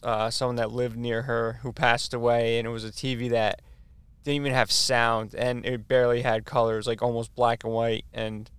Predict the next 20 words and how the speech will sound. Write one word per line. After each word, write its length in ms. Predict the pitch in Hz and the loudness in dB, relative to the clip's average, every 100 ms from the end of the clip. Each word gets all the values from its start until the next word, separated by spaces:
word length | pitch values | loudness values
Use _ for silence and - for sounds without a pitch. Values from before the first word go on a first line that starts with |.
| - | -6
I 100 | 123 | -4
tried 320 | 120 - 123 117 | -2 4 4 4
playing 300 | 131 117 107 | -2 -2 -6
P 200 | - 123 | -2 0
S 200 | 110 117 | 0 -2
one 140 | 117 | -2
games 340 | 113 113 110 | -2 -4 -2
on 200 | 110 110 | -2 0
it, 120 | 113 110 | -2 -4
and 240 | 117 110 | -6 -8
you 80 | 120 | -8
couldn't 200 | 143 131 | -4 -4
even 140 | 117 | -4
hear 300 | 113 123 117 | -4 -2 0
anything 420 | 113 113 - 113 | -2 -4 -4 -6
'cause 180 | 113 117 | -4 -8
the 100 | 110 | -6
sound 300 | - 110 110 | -2 0 0
was 120 | 110 | -2
all, 320 | 110 107 110 | 0 0 -2